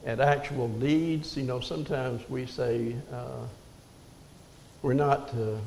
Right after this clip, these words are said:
to judge according to appearance, outward appearance, jumping to conclusions, but we can be fruit pickers. We can, uh, observe what is true fruit and what is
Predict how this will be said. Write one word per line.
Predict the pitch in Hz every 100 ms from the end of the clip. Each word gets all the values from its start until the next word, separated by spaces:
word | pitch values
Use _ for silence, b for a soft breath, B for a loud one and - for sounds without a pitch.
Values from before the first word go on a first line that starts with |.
| 127
to | 117
judge | 104 135 180 143 110 117 - - - - - - - -
according | 110 - 123 123 107
to | 113
appearance, | 104 - 190 156 107 117 -
outward | 147 139 123 117
appearance, | 110 123 110 120 123 - 117
jumping | - - 123
to | 131
conclusions, | 117 131 113 151 151 135 - 117 151 -
but | 123 - - - - - -
we | 131 120
can | - 143 139
be | 123 131 123 120 - - - - -
fruit | 160 160 -
pickers. | 113 - - - - - - - - - - - - - - - - -
We | 123
can, | 117 156 147 139 131 127 127
uh, | 120 113 107 101
observe | 113 107 131 135 131 123 123 - - - -
what | 135 123
is | 120
true | - - 143
fruit | 131 143 131 123
and | 117 107
what | 123 120
is | 117 110